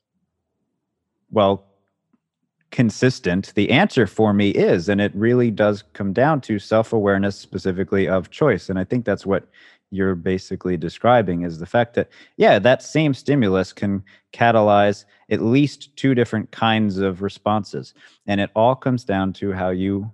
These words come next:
relate to it and your awareness of it. No matter what the frickin' context, every single moment, every single context. I specific-,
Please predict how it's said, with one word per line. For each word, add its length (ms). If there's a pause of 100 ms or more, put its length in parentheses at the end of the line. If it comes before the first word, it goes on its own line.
relate 420
to 140
it 80
and 120
your 140
awareness 440
of 140
it. 120 (920)
No 240
matter 420
what 540 (220)
the 140
frickin' 460
context, 720
every 480
single 560
moment, 460
every 280
single 360
context. 640 (640)
I 160
specific-, 760